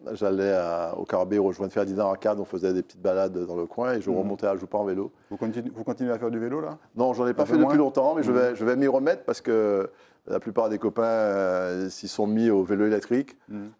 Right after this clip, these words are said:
Speaker 1: Euh, <laughs> donc je vais peut-être
Speaker 2: C'est,
Speaker 1: les
Speaker 2: c'est plus
Speaker 1: accompagner.
Speaker 2: facile.
Speaker 1: C'est
Speaker 2: C'est
Speaker 1: plus
Speaker 2: plus
Speaker 1: facile,
Speaker 2: facile.
Speaker 1: c'est plus facile. Et puis j'a-, j'arrive à un âge où il faut,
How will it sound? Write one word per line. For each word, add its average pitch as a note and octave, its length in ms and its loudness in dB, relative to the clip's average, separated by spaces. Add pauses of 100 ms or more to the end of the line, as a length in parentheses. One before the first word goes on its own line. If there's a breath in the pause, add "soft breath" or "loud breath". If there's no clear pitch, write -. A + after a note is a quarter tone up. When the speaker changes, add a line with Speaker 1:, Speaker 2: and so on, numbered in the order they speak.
Speaker 1:
Euh, F#2 320 0 (200)
<laughs> - 200 -18
donc F#2 140 -8
je - 100 -2
vais F#2+ 40 0
peut-être G2 200 -6
Speaker 2:
C'est, - 160 0
Speaker 1:
les G#2 80 -2
Speaker 2:
c'est G#2 100 2
plus G#2+ 120 0
Speaker 1:
accompagner. A2+ 260 2
Speaker 2:
facile. G2 180 -4
Speaker 1:
C'est - 180 -10
Speaker 2:
C'est - 80 2
Speaker 1:
plus C#3 120 4
Speaker 2:
plus C#3+ 80 4
Speaker 1:
facile, A#2+ 160 2
Speaker 2:
facile. F#2 160 0
Speaker 1:
c'est A2+ 60 0
plus A#2 100 0
facile. G#2+ 420 0
Et G2+ 60 -2
puis G#2+ 100 -6
j'a-, G#2+ 180 2 (240 loud breath)
j'arrive A2 280 0
à G#2+ 80 2
un G#2 100 -2
âge A2+ 200 2
où G2 60 -2
il F#2+ 60 -2
faut, F#2 440 2